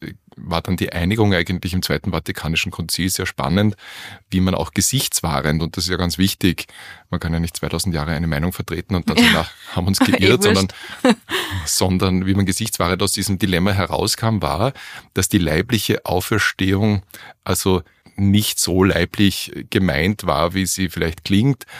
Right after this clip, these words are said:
Speaker 1: sondern dass eine Auferstehung dann möglich ist, sozusagen, wenn man die Geisteshaltung, äh, diesbezüglich hat,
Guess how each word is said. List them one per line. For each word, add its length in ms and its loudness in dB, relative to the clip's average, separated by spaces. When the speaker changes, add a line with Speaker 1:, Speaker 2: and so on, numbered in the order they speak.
Speaker 1:
sondern 680 0
dass 160 -2
eine 200 2
Auferstehung 600 0
dann 320 2
möglich 380 0
ist, 140 -2
sozusagen, 280 -4
wenn 100 0
man 140 -2
die 160 -4
Geisteshaltung, 1120 -2
äh, 140 -6
diesbezüglich 760 -4
hat, 260 -2